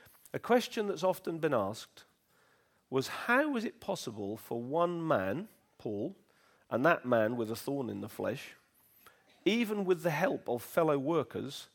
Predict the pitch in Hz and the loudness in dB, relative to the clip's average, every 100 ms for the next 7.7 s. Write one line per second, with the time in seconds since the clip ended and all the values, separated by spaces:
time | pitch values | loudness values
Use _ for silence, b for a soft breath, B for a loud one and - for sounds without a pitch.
0 | _ - 143 147 - 160 - 131 - - | _ 0 0 2 -2 -2 -2 -6 -6 -12
1 | - - 277 285 - - - _ _ _ | -8 -4 -2 0 -2 -6 -20 _ _ _
2 | b b b b - 311 330 170 175 - | b b b b -4 0 2 2 2 0
3 | 190 262 - 349 - 214 - - _ _ | -2 -2 -2 -6 -6 -8 -10 -18 _ _
4 | _ _ _ b b b 196 214 240 247 | _ _ _ b b b 0 6 6 6
5 | - - 185 - 190 175 185 165 139 135 | 2 -2 -4 -2 -4 -2 0 2 2 0
6 | 135 131 160 160 135 147 - - 147 127 | 0 0 0 -2 -6 -14 -10 -4 -2 -2
7 | 135 - - 117 95 - | -4 -4 0 0 -2 -10